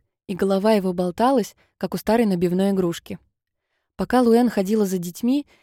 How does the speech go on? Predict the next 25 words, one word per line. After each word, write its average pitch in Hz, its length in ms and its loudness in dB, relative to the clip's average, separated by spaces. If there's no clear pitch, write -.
я 208 140 0
не 233 100 2
смогла 220 380 -2
вытащить 185 400 -4
из 165 100 -6
Вирджи 180 300 -2
Мэй 226 180 0
ни 220 120 2
единого 185 440 -2
слова. 175 460 -6
Мы 240 200 0
вышли 247 300 -2
через 196 280 -6
переднее 190 460 -2
крыльцо 240 520 -4
и, 196 80 -6
пройдя 190 360 -2
по 190 100 -4
дорожке, 180 460 -4
соединявшей 180 680 -4
наши 180 300 -4
дома, 180 320 -2
подошли 190 440 -4
к - 60 -12
соседскому. 175 760 -6